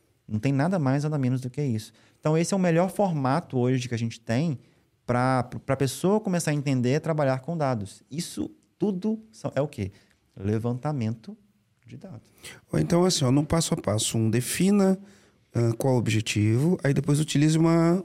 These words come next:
Speaker 2: um método.
Speaker 1: Um método.
Speaker 2: Que, no teu caso, é o woma, o womac.
Speaker 1: Isso.
Speaker 2: Tá? E aí, no
Speaker 1: Exatamente.
Speaker 2: womac, você vai ter os objetivos, metas, ações, K P Is e nível de serviço.
Speaker 1: E nível.
Speaker 2: Que a gente chama disso de S L A,
Speaker 1: Exato.
Speaker 2: que é nível de serviço.
Speaker 1: Exatamente.
Speaker 2: Acordo de nível de serviço, traduzindo.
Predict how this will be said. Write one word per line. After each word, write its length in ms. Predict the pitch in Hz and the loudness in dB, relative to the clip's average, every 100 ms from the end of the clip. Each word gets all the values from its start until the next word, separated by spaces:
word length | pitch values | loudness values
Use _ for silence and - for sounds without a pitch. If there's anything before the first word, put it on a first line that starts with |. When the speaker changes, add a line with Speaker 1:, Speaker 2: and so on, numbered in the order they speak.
| - | 0
Speaker 2:
um 140 | 185 | 2
método. 440 | 180 120 - 113 113 | 4 2 -2 -2 0
Speaker 1:
Um 40 | |
método. 400 | 113 98 95 92 | 2 0 -2 0
Speaker 2:
Que, 220 | 90 143 | 2 4
no 140 | 147 139 | 4 2
teu 200 | 135 127 | 2 0
caso, 420 | 127 123 143 147 | 2 2 4 4
é 60 | 139 | 4
o 60 | |
woma, 400 | 147 156 160 135 - | 4 4 2 0 2
o 180 | 143 | 2
womac. 560 | 151 151 113 - - - | 4 2 0 -2 -6 -2
Speaker 1:
Isso. 400 | 127 107 - - - | 0 0 -2 -12 -4
Speaker 2:
Tá? 260 | 107 117 156 - _ | 0 0 -2 -10 _
E 80 | 131 | -2
aí, 60 | 131 | 2
no 80 | 127 | 4
Speaker 1:
Exatamente. 180 | 131 | 4
Speaker 2:
womac, 260 | 127 139 143 | 2 2 0
você 240 | 135 - | 0 0
vai 100 | 120 | 0
ter 100 | 123 | 0
os 120 | 104 113 | 0 0
objetivos, 520 | 110 113 165 156 131 | 0 0 2 2 4
metas, 340 | 131 135 117 | 2 2 0
ações, 360 | 113 - 123 - | 0 0 0 0
K 120 | - | -4
P 280 | - 127 143 | 0 2 2
Is 180 | 170 - | 0 -2
e 80 | 170 | 0
nível 340 | 175 151 147 143 | 2 2 2 0
de 120 | - | 0
serviço. 500 | 127 127 131 - - - | -4 -4 -4 -8 -10 -6
Speaker 1:
E 40 | |
nível. 140 | 151 110 | -4 -2
Speaker 2:
Que 60 | |
a 20 | 113 | 0
gente 180 | 127 | 0
chama 220 | - 123 123 | 2 2 2
disso 280 | 123 - | 2 0
de 160 | 131 120 | 0 2
S 300 | 127 - - | 2 0 0
L 220 | 135 135 | 0 0
A, 140 | - - - | -2 -4 -2
Speaker 1:
Exato. 220 | 101 90 | 0 2
Speaker 2:
que 60 | 117 | 4
é 40 | |
nível 260 | 143 151 143 | 4 4 2
de 120 | - | 2
serviço. 520 | 143 120 95 - - - - | 2 2 0 -4 -10 -10 -4
Speaker 1:
Exatamente. 300 | 92 95 - | 0 0 2
Speaker 2:
Acordo 440 | 160 185 180 175 | 2 4 4 2
de 120 | 156 | 2
nível 260 | 147 143 139 | 2 2 2
de 120 | - | 0
serviço, 340 | 139 127 120 | 0 0 0
traduzindo. 560 | - 123 123 120 120 | 0 0 2 0 -2